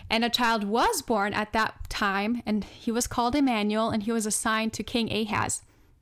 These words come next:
But then hundreds of years later, we see the greater fulfillment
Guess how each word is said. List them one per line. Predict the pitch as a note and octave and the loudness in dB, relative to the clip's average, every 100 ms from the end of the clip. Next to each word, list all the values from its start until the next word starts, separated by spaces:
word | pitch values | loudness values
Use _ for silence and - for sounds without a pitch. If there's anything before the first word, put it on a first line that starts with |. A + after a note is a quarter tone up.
| _ - - - - | _ -20 -16 -14 -6
But | A#3+ | -4
then | A#3+ | -2
hundreds | B3 A#3 A3 | -2 -2 -4
of | G3 | -4
years | G3 G3+ | -4 0
later, | C#4 D#4+ B3+ B3 - - - | 0 2 0 -4 -14 -10 -6
we | |
see | A3 B3 | -2 -2
the | A3+ | 0
greater | A3+ C#4 D#4 | 0 0 0
fulfillment | C4 A#3 G#3 G3+ G3+ A3 | -4 -4 -4 -4 -4 -6